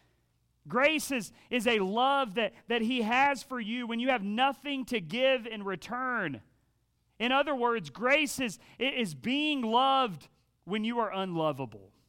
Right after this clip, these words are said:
And I don't know about you, but there's sometimes in,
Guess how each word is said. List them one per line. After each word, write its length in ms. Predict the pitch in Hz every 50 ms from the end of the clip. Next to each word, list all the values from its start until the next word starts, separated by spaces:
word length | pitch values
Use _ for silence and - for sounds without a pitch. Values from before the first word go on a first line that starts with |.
| _ _ _ _ _ _ _ _ _ _ _ _ _ _ _ _ _ _ _ _ _ _ _ _ _ _ _ _ _ _ _ _ _ _ _ _ _ _ _ _
And 100 | - 214
I 80 | 269 311
don't 140 | 370 370 339
know 140 | 302 285 254
about 300 | 226 240 202 - - 277
you, 120 | 302 311
but 160 | 247 240 196
there's 220 | 214 302 330 - -
sometimes 640 | - 262 277 285 262 - 294 294 294 285 240 190
in, 100 | 220 214